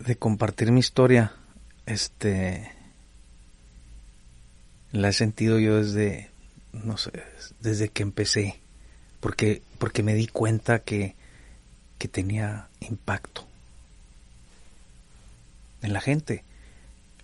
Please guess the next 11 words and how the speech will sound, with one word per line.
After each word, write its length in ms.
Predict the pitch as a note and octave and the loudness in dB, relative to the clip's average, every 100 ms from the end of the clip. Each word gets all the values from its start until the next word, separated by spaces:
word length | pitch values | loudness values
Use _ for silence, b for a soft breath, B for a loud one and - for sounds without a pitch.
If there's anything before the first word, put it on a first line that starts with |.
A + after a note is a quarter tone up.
| - | -10
los 160 | F#2+ - | -8 -6
que 80 | F#2 | -6
me 100 | F#2 | -4
conocían 680 | F#2 F2 - A#2+ B2 C3 B2 - - | -4 -4 -2 0 0 -2 -6 -14 -6
y 40 | |
los 180 | G#2 F#2+ | -6 -6
que, 340 | - F#2+ - C3 | -8 -10 -10 -8
y 120 | A2+ | -6
los 180 | G2+ - | -6 -6
que 140 | - | -4
no. 220 | G#2 D3+ | -2 -2